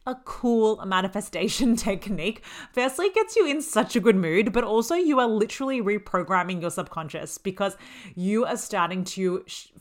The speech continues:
firstly experience so much gratitude for this manifestation before it's already come through.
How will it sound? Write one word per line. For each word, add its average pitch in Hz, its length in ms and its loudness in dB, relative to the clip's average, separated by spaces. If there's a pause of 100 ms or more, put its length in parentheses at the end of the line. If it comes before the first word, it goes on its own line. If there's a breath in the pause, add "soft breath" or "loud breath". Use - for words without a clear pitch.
firstly 190 400 -4
experience 175 600 -6
so 180 140 -6
much 185 220 -8
gratitude 226 720 -6 (180 loud breath)
for 190 240 0
this 185 160 -4
manifestation 180 720 -6
before 175 580 -4
it's 185 180 -8
already 170 520 -4
come 170 260 -8
through. 160 500 -6